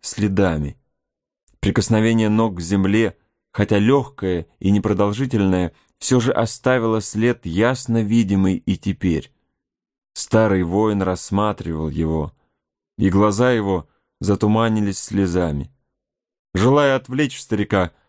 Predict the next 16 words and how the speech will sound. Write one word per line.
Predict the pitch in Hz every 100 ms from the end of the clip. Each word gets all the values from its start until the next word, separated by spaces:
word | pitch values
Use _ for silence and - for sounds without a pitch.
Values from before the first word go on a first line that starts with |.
| _ _ -
Хейвард | 127 131 120 117
сказал | - 113 117 117
разведчику: | 110 101 104 90 - - 80 - _ _ _ _ _ _ _ _ _ -
«Так | 98
как | 98 -
у |
нас | 98 98 -
есть | 90 98 -
теперь | 98 95 82
следы, | - 90 85 113 131 _ _ _ _ _ _ _
то | 95 82
пустимся | - 104 - 113 - 104
сейчас | 101 - 98 95
же | 98
в | 104
путь. | - 135 -